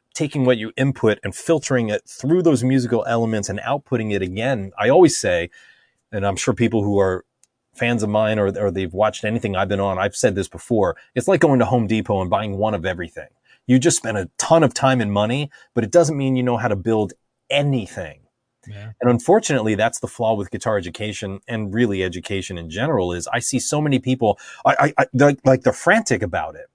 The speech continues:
Speaker 1: They're frustrated because they think they, like, "I gotta learn everything. I gotta go to a new school, a new teacher, a new website. I gotta get this new video, this new book, because then I'll know."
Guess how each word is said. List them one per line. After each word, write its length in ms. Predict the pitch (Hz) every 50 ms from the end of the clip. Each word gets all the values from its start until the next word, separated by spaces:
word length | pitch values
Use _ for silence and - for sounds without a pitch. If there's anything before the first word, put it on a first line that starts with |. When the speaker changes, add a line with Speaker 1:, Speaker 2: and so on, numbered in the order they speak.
| _ _ _ _ _ _ _ -
Speaker 1:
They're 100 | 131 120
frustrated 640 | - - 202 214 - - - 147 110 98 92 90
because 320 | 92 95 - 120 113 104 90
they 140 | 104 135 147
think 400 | - - - 190 196 175 - -
they, 180 | 123 117 107 - -
like, 160 | - 131 -
"I 80 | - 127
gotta 160 | - 139 127
learn 240 | 120 139 135 123 123
everything. 320 | 131 131 127 - 104 92
I 80 | 90 98
gotta 160 | 110 123 113
go 160 | 101 120 113
to 140 | 104 104 98
a 20 |
new 180 | 98 110 131 131
school, 320 | - - - 139 120 110
a 60 | 98
new 160 | 98 113 127 120
teacher, 400 | - - 127 120 117 123 110 98
a 40 |
new 140 | 98 104 117
website. 520 | 120 110 117 113 101 - - 123 113 110 - _ - _ _ -
I 60 | 110
gotta 160 | 113 113 113
get 160 | 104 113 -
this 120 | 101 98 95
new 160 | 110 117 113
video, 360 | 92 110 113 113 110 107 104
this 160 | 92 95 -
new 160 | 107 107 107 101
book, 280 | 90 104 113 110 - _ _ - - - _
because 480 | - 104 - 120 101 87 85 82 82
then 200 | - 139 143 151
I'll 200 | 147 127 113 104
know." 480 | 101 101 110 113 107 90 76 69 -